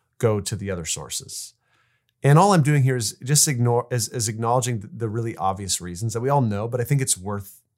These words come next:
naming today. And I wanna go back to the food analogy that we've been running with in this series. Uh, there's a great word in verse two that describes our relationship with God's law. And it's this word meditates, right?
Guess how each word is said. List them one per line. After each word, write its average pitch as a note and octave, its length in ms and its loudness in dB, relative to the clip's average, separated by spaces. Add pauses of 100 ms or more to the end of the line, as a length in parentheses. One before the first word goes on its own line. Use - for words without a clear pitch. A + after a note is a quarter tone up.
(160)
naming A#2 540 0
today. D#3 320 -8 (1080)
And D#3 180 10
I D#3 80 6
wanna A3+ 160 0
go B3+ 80 -8
back G#3+ 180 -2
to - 80 -4
the D3+ 80 0
food D3+ 300 2
analogy F#2+ 480 -2
that G2+ 180 -6
we've A2+ 140 -4
been G#2 140 -4
running G2+ 260 -6
with D#2 380 -12
in G2 100 -4
this E2 140 -4
series. - 480 -6 (960)
Uh, C#3 140 6
there's D3 160 4
a D3+ 40 -2
great C#4+ 400 -8
word A2+ 380 0
in A#2 180 -2
verse G#2+ 380 -4
two - 460 -10 (680)
that C3+ 80 -2
describes C3 500 0
our C3+ 140 2
relationship A2 640 -6
with G#2 220 -12
God's F2 400 -8
law. D2+ 340 -14 (420)
And A#2+ 80 0
it's A#2+ 140 2
this - 240 0
word F3+ 180 0
meditates, A#2+ 920 0
right? G#2 240 -6